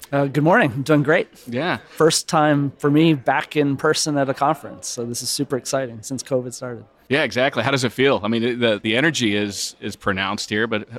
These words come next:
Speaker 2: what's, what are your thoughts?
Speaker 1: You know, it's just like you learn so much more, or so much more connected to people when you're back in person like this. And so we had a banquet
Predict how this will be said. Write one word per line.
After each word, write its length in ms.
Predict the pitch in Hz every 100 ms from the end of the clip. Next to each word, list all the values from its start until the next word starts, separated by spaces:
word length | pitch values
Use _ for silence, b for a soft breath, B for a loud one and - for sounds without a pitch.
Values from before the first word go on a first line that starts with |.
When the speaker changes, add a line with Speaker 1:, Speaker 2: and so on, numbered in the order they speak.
| -
Speaker 2:
what's, 160 | 123
what 120 | 135 127
are 60 |
your 120 | 127
thoughts? 360 | 131 95 - - -
Speaker 1:
You 100 | 143
know, 140 | 151
it's 120 | 151
just 220 | 135 143 -
like 200 | 139 - - _
you 140 | 139 127
learn 560 | 127 147 160 160 160
so 640 | 156 - - - - 165 160
much 260 | 151 -
more, 640 | 135 123 120 120 120 120 - _
or 80 | -
so 180 | - 151
much 180 | 147 147
more 160 | 139
connected 460 | - - 120 - 110
to 80 | -
people 360 | 123 123 120
when 140 | 117 117
you're 80 |
back 400 | 113 - 120 117
in 120 | 120 107
person 580 | 120 120 147 147 156 160
like 180 | 147 147
this. 380 | 165 170 - - B B B -
And 120 | 123
so 360 | - 135 127
we 340 | 123 117 139 135
had 140 | 135
a 160 | 127 123
banquet 680 | 107 131 131 - 135 127